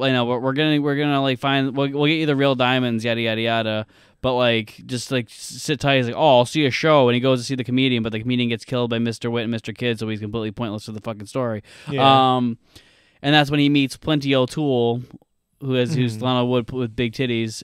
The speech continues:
Speaker 1: and then, like, they're
Speaker 2: Yep.
Speaker 1: playing cards, and then, like, he, they
Speaker 2: They're
Speaker 1: go back to
Speaker 2: playing, <laughs> I almost said Yahtzee. They're playing craps.
Speaker 1: They're playing craps. And then, uh, she, he basically, like, she's one of those, like, hustlers or whatever, but people who, like,
Speaker 2: Yeah.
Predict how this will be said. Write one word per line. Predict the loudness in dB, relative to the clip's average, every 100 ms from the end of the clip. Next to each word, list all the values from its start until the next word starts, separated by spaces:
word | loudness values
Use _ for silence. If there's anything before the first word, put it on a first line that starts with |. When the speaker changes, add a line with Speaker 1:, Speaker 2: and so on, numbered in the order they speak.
| -6
Speaker 1:
and | -4
then, | 0 0
like, | -2 -2
they're | -2
Speaker 2:
Yep. | -2
Speaker 1:
playing | 0 0
cards, | 2 2 2 0 -6
and | -6 -4
then, | -2 -2 -4 -4
like, | -4 -4 -6 -12
he, | -8 -6
they | -2 0
Speaker 2:
They're |
Speaker 1:
go | 2
back | 2 2
to |
Speaker 2:
playing, | 0 -2 -8 -12 -8
<laughs> |
I | -4 6
almost | 10 10 8
said | 0 0
Yahtzee. | -4 -6 -6 -8 -8 -6
They're | -6
playing | -4 -6 -8
craps. | -12 -10 -8 -10 -16 -18
Speaker 1:
They're | -14 -12
playing | -8 -8
craps. | -8 -8 -8 -10 -16 -18 _ -8
And | -4
then, | -2 0 0 -2 -4 -6
uh, | -6 -4 -2 -4 -6 -8 -10 -12 -16 -20 -20 _ _ _ _ _ _ _ _
she, | -14 -10 -4 0 0 0
he | -4 -2
basically, | 0 0 -2 -4 -4 -4
like, | -4 -6
she's | -6 -4
one | -2
of |
those, | -2 -2
like, | -4
hustlers | -4 -8 -6 -8 -6 -6
or |
whatever, | -8 -6 -8 -8 -8 -8
but | -10
people | -8 -8 -6
who, |
like, | 0
Speaker 2:
Yeah. | 0 0 -4 -10